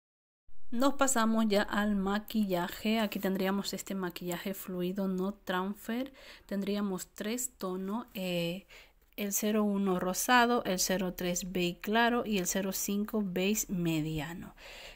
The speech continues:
El bote de veinticinco mililitros a seis con cincuenta.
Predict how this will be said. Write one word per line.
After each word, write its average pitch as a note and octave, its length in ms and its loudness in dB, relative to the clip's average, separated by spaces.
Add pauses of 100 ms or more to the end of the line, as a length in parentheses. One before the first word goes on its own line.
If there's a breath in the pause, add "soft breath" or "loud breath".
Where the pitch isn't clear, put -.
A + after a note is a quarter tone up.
(120 loud breath)
El G3 220 -2
bote G#3 380 2
de F3+ 420 2
veinticinco F3+ 640 0
mililitros A3 840 2
a F3 160 4
seis F#3+ 400 4
con - 320 -4
cincuenta. D#3 760 -4